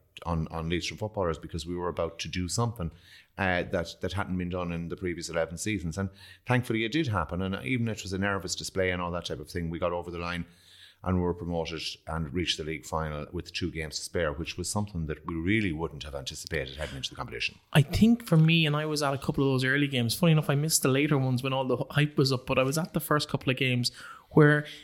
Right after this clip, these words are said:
Speaker 2: at halftime or early in the second half, we found ourselves up to four or five or six points behind. And it was the manner in which the team just came back into those games, kept chipping away, never looked like they were beaten,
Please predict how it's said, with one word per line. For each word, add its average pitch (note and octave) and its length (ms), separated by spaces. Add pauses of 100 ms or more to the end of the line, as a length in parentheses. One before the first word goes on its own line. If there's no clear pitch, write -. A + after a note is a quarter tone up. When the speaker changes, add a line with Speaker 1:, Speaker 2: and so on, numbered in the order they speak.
(360)
Speaker 2:
at C3 140
halftime D#3+ 640
or C#3+ 60
early D3+ 220
in C#3+ 80
the C3 60
second C3+ 300
half, C3 200
we D#3 120
found C#3+ 260
ourselves B2+ 420
up B2 100
to - 80
four C3+ 220
or B2+ 40
five B2+ 240
or B2 40
six C#3 220
points B2+ 300
behind. B2+ 560 (440)
And C3 120
it B2 80
was C#3 180
the C#3 100
manner E3+ 360
in C#3 140
which C#3+ 240
the - 80
team C#3+ 320
just B2+ 220 (140)
came D3+ 240
back C#3+ 260
into C#3 180
those C3 220
games, B2+ 420 (540)
kept D#3+ 200
chipping D3+ 280
away, C3+ 260
never D#3 300
looked D#3 180
like C#3 120
they D3 60
were C3+ 80
beaten, C3 460